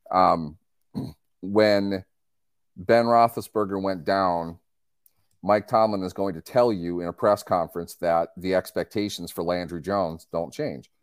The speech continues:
Watch the games, <laughs> okay? There's no way they asked Jones to do the things that they asked Ben to do. Your game plan has to change. Uh, it'd be pretty stupid if it didn't. But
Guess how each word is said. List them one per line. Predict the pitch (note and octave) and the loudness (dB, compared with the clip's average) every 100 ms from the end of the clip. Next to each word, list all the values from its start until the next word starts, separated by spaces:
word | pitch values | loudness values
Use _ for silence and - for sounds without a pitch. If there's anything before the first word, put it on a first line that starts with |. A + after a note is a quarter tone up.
| _ _ _ _ _ - | _ _ _ _ _ -2
Watch | D#2 A2+ - | 2 2 2
the | B2 | -6
games, | G#2+ F#2+ E2 A#1+ - _ | -4 -2 -4 -8 -16 _
<laughs> | F2+ | -14
okay? | F2+ - G#2 G2 - | -6 4 4 4 2
There's | G#2+ G#2 | 2 2
no | F#2 G2+ A#2+ | 0 4 6
way | A#2 B2 A2+ F2+ - - _ _ | 6 4 4 0 -6 -16 _ _
they | F#2 G#2+ A2+ | 2 4 6
asked | G2+ F#2+ F#2 - _ _ F#2 | 6 6 2 -8 _ _ -6
Jones | A2 G#2+ G2+ F#2+ - | 0 2 2 -2 -8
to | G2 | -10
do | F2 G2+ | -4 -2
the | F#2+ | -4
things | - F#2 F2+ - | -4 -6 -6 -8
that | F2 | -8
they | E2+ E2+ | -4 0
asked | E2 - | 0 0
Ben | A#2 A2+ | -4 -4
to | E2+ | -6
do. | A#1 | -10
Your | C#2 D#2+ | -12 -8
game | G2 G2+ G2+ | -4 -4 -2
plan | G2 F#2 | -2 0
has | G2 A2 G#2+ | -2 -2 -2
to | - | -8
change. | - E2+ D#2 D#2 - _ _ _ _ | -12 -10 -10 -12 -16 _ _ _ _
Uh, | G2 | 2
it'd | G2 B2 | 2 2
be | |
pretty | - A#2 | -2 -4
stupid | - - F#3 D#2 F#2 - | -2 -2 -2 -2 -6 -8
if | G2+ | -8
it | A#2+ | -2
didn't. | G3 - - _ _ _ - | -2 -4 -14 _ _ _ 10
But | D#3+ G#2+ - | 10 10 2